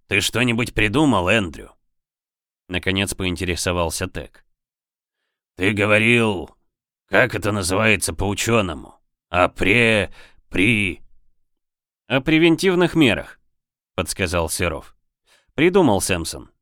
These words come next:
Вон она, одна из моих придумок". Он показал взглядом на шкафут, где люди Брюса Кука возились с мушкетами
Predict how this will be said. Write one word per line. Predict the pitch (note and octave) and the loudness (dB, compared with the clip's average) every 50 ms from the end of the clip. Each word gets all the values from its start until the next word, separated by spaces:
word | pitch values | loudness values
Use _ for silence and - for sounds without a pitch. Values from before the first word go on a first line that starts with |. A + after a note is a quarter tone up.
| _ _ _ _ - | _ _ _ _ -8
Вон | G2 G2 G#2 D3 G3+ A3 G3 D#3 | -6 -2 0 2 2 4 4 2
она, | A#2 G2 E2+ - - _ _ _ _ - | 2 0 -2 -6 -10 _ _ _ _ -4
одна | - G2 F2+ E2 F#2+ B2 C3+ B2+ | -4 -2 -2 -2 -2 0 0 0
из | G#2 F2 | 0 -2
моих | F#2+ G#2 G#2 G2+ G2+ - | -2 -2 -2 -2 -2 -2
придумок". | - G#2 G#2+ G#2+ G#2+ F#2+ D2 - - - - _ _ _ _ _ _ _ _ _ _ _ _ _ _ _ _ _ _ _ _ - | -2 -2 0 0 0 -2 -4 -6 -14 -20 -20 _ _ _ _ _ _ _ _ _ _ _ _ _ _ _ _ _ _ _ _ -8
Он | G#2 G2+ F#2 | -6 -4 -4
показал | E2 G2 F2+ - F#2 E2 G2 G#2 G2+ | -4 -4 -2 -2 -2 0 2 0 0
взглядом | F2 D#2+ E2 D#2 F#2 A2 A2+ G2 G#2 G2 G2 G2 | 0 -2 -4 -2 0 0 0 2 0 0 0 -2
на | F#2+ F#2 | -2 -4
шкафут, | - - - F#2+ - - C#3 D3+ C3 | -4 -4 -4 -4 -2 -2 -2 -4 -4
где | G2 F2+ F#2 F2 G#2+ G#2 | -4 -6 -4 -4 -2 0
люди | G2+ A2+ A2 F#2+ F#2+ | 0 0 0 -2 -4
Брюса | F2 F2 G#2 A2 G#2 - - F2+ | -4 -2 -2 -2 -2 -2 -2 -4
Кука | - - C#3+ C#3 - C3 G#2+ | -4 -4 -6 -2 0 0 0
возились | G#2 G#2 F#2 G2 B2 A#2 G#2+ F#2 - | 0 0 0 0 -2 -2 -2 -2 -4
с | - - | -6 -6
мушкетами | G2 F#2+ F#2 - - - C3 D3 C#3+ D#3+ C#3+ D3 C#3+ | -4 -4 -4 -6 -6 -4 -2 -2 0 0 0 0 0